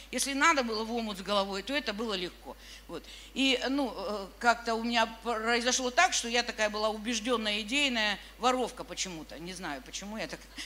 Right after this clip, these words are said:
определила, там, на моём счету было две квартирные кражи, но я уже решила для себя,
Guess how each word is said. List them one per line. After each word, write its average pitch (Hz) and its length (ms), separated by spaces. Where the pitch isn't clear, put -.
определила, 220 640
там, 160 320
на 220 160
моём 247 260
счету 247 280
было 277 240
две 214 160
квартирные 202 500
кражи, 175 320
но 208 140
я 220 160
уже 202 160
решила 226 360
для 202 140
себя, 240 260